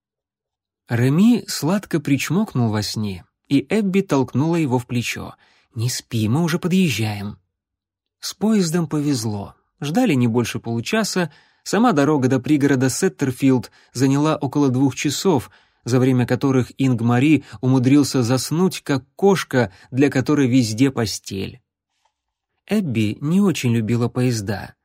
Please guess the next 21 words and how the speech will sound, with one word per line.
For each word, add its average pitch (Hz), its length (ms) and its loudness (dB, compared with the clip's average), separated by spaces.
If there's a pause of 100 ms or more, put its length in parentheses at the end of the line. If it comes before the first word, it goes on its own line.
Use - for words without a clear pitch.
(300)
Если 127 360 2
уж 123 160 -2
выбирать 131 420 2
между 127 280 0
ним 131 260 2
и 135 120 -4
автомобилем, 127 800 0 (240)
выбрала 139 420 2
бы 127 140 2
второе. 135 680 -4 (300)
Жаль, 208 380 -2 (220)
пока 147 240 -2
это 233 240 0
роскошь, 127 580 -4 (120)
позволительная 139 760 -2
лишь 120 300 -2
избранным. 101 720 -8 (400)
Впрочем, 240 680 4
прогресс — 180 640 2
штука 170 400 0
стремительная. 98 1040 -2